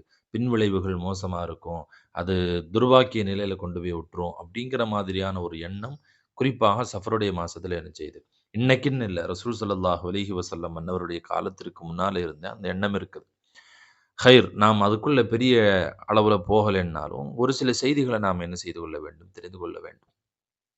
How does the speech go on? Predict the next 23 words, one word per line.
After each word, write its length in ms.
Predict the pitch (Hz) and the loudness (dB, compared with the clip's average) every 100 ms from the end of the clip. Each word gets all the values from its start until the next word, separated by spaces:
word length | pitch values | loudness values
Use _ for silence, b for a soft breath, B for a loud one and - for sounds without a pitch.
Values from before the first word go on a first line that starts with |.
| _ _ _ _ | _ _ _ _
பீடை 300 | 147 160 156 | 10 12 12
அப்படிங்கிறது 560 | 135 98 107 104 95 104 | 10 6 -2 -2 -2 0
மார்க்கத்துல 480 | 95 92 92 92 82 | 0 0 -4 -8 -10
இருக்குதா? 380 | 82 - 80 78 - _ | -10 -12 -10 -10 -12 _
நஹூசத்துங்கிறது 840 | 95 110 127 107 95 90 87 85 | -4 0 -2 -4 -10 -8 -8 -10
இருக்குதா? 360 | 78 - - 57 - _ b b b b b - | -12 -14 -16 -16 -16 _ b b b b b 2
நல்ல 180 | 110 131 | 8 8
நேரம் 300 | 135 120 113 | 10 8 6
கெட்ட 220 | 101 95 104 | 0 0 2
நேரம் 280 | 95 92 90 | 2 2 0
அப்படிங்கிறதுலாம் 640 | 85 90 85 80 82 87 | -4 -6 -6 -8 -10 -8
மார்க்கத்துல 400 | 85 - - 78 | -8 -8 -16 -16
இருக்குதா 340 | 76 - - 73 | -18 -18 -14 -14
அப்படின்னா, 380 | - _ 87 107 95 _ b b b _ - | -14 _ -4 -4 -4 _ b b b _ 4
பொதுவாகவே, 580 | 139 160 147 131 123 117 123 - _ _ _ _ | 8 10 10 8 6 4 2 -6 _ _ _ _
அஹ், 560 | 92 101 98 98 95 95 | 0 2 2 0 -2 -4
நல்ல 260 | 101 110 139 | 2 4 4
நேரம் 320 | 151 156 143 | 4 4 4
கெட்ட 220 | 135 113 131 | 0 2 2
நேரம் 320 | 127 127 123 | 4 4 2
இல்ல 240 | 113 120 117 | 0 4 6
அப்படின்னு 360 | 110 92 104 107 | 6 4 -2 -4
சொன்னாலும், 560 | - 90 87 76 78 | -8 -6 -4 -4 -6